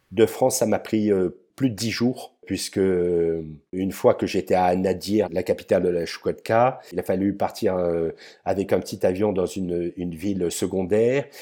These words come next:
Et de là, il y a un hélico, ces gros hélicos russes, euh, qui fait le, l'omnibus, mais une fois tous les quinze jours, qui, euh, alimente les quelques villages tchoutches qui sont parse-, euh, parsemés le long de la côte,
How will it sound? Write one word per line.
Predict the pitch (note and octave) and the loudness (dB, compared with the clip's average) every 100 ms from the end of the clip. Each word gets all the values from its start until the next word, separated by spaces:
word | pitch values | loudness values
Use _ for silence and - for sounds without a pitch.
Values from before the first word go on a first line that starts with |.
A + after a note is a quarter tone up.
| - - | -20 -8
Et | G#2 | -4
de | F2 G2 | 0 2
là, | G2 A2 B2 C3+ | 4 6 4 2
il | F#2 | 0
y | |
a | F#2+ F2+ E2+ E2+ E2+ - | 2 2 2 2 0 0
un | G#2+ A2 | 2 2
hélico, | G#2 G2+ G2 A#2 A2 G#2 F#2+ - | 0 -2 -2 2 4 4 -2 -8
ces | - E2+ | -6 -2
gros | F2 A2 G2 | 2 4 4
hélicos | G2 F#2 F2 A2+ G#2 F2+ | 2 -4 -2 0 2 4
russes, | A#2+ D#3+ D3+ - - - _ | 4 2 0 -4 -6 -18 _
euh, | F2+ F#2 | -2 -2
qui | F#2 G#2 | -2 -6
fait | - A2+ | 0 2
le, | G#2 F#2 F#2 E2+ | 4 4 4 2
l'omnibus, | F2+ G#2+ A2 G#2 G2+ A#2 C3 D3 - | 6 6 6 0 -2 2 2 2 0
mais | G#2+ G2 G2 G2 | 0 2 2 0
une | A2+ | -2
fois | - G#2+ | 2 0
tous | - | 2
les | G2+ | -2
quinze | G2 G#2+ G2+ | 0 0 0
jours, | F#2 A#2+ B2+ C#3 - | 0 2 4 2 -2
qui, | - G2+ G2+ | -8 -2 0
euh, | F#2+ F2 F2+ | 2 2 2
alimente | G2+ G#2+ G#2 G#2 G#2+ G#2+ G#2+ | 0 0 2 6 6 4 0
les | F2+ | -2
quelques | F2+ A#2+ A2+ | 0 0 0
villages | G2 G2 F#2+ F#2 - | -2 0 -2 -2 -6
tchoutches | - A#2 A2 - | -4 -2 0 -4
qui | - | -10
sont | F2+ G2+ | -4 -2
parse-, | F#2+ F#2+ - | -2 -4 -2
euh, | F#2 F2+ E2 - - | 0 0 -2 -10 -4
parsemés | A2 - G#2+ G#2 | -4 0 0 2
le | G#2 G2 | 2 2
long | F#2+ F#2 | 2 0
de | F2 | -2
la | F2+ | -4
côte, | - C3 E3 - - | 4 4 4 -2 -16